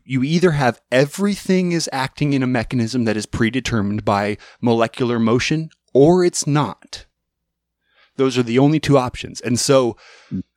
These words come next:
Speaker 1: if you have a non-deterministic universe, that means randomness is
Speaker 2: Mm.
Speaker 1: inherently a part of the universe, like, completely random events, which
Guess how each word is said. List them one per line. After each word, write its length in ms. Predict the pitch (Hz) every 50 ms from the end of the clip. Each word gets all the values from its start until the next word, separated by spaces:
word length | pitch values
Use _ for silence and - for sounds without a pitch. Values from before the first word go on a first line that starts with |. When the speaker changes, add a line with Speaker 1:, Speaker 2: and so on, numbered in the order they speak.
| _ - 247
Speaker 1:
if 160 | - - -
you 120 | 165 196
have 200 | 190 202 208 170
a 140 | 160 151 135
non-deterministic 1600 | 117 110 113 113 110 120 135 143 147 156 156 156 135 - 135 113 - - - 147 135 127 120 117 123 117 - - - 113 - -
universe, 480 | 135 151 143 110 85 85 82 92 - -
that 200 | 135 127 120 -
means 260 | 139 123 131 120 -
randomness 1120 | 117 104 98 113 123 131 165 175 175 151 131 107 92 85 87 87 - - - - - - - _ _ _ _ _ _ _ _ _ _ _ _ _ _ _ _
is 340 | 123 127 123 113 110 110 -
Speaker 2:
Mm. 160 | 101 92 151
Speaker 1:
inherently 1120 | 147 139 143 127 - - - - - 156 170 180 185 185 180 147 143 139 123 123 117 104 - -
a 140 | 110 120
part 560 | 123 - - - 160 131 101 - _ - - - _ _ _ _ _ _ _ _ _ _ -
of 220 | 139 135 131 120
the 100 | 127 120
universe, 560 | 113 131 165 170 131 95 - - - - - -
like, 260 | 135 120 110 - - _ -
completely 880 | - - 151 135 - - - - - 147 160 175 175 165 180 185 175
random 460 | 147 135 135 127 131 131 135 131 131
events, 520 | 117 110 104 127 110 92 - - - - - - - - - _ _ _ _ _ _
which 640 | - 123 135 214 254 226 - - - - - - -